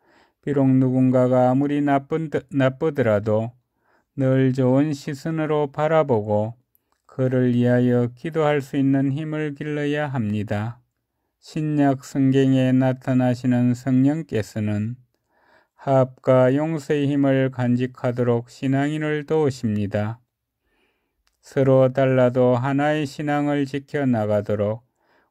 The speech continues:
우리에게 용기를 주십니다. 서로가 다른 것이 당연하듯 서로가 하나로 일치하는 것이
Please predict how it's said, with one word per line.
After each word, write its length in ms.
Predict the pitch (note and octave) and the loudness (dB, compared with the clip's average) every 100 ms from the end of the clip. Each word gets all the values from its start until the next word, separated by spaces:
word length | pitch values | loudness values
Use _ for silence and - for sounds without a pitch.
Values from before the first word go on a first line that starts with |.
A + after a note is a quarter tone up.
| _ | _
우리에게 720 | C3 B2 B2 B2 B2 B2 A#2+ | -2 2 2 2 2 2 2
용기를 580 | A#2+ B2 C3+ D#3 D#3+ D3+ | 2 2 0 -2 -4 -4
주십니다. 840 | B2 - G#2+ G2+ G2 G2+ G2+ - _ _ _ _ _ _ | -8 -6 -6 -4 -6 -6 -8 -12 _ _ _ _ _ _
서로가 560 | - C3+ C3 B2+ B2+ B2 | -8 0 2 4 2 4
다른 320 | B2 B2+ B2 | 2 2 2
것이 400 | A#2+ - B2 B2 | 0 0 -2 0
당연하듯 880 | A#2 A2+ A#2+ D3 B2 G#2+ G#2+ G#2 G#2 _ _ _ _ _ | -2 0 2 2 0 0 0 -2 -4 _ _ _ _ _
서로가 540 | - C#3 C3+ C#3 C3+ | -4 0 2 4 4
하나로 540 | B2 C#3 C3+ C3 C3 | 2 0 2 4 4
일치하는 760 | B2+ E3 E3+ - F3+ D3 A#2+ G#2+ | 2 -4 -10 -8 -2 0 0 0
것이 560 | G#2+ - - G#2+ A#2+ | -4 -4 -8 -8 -8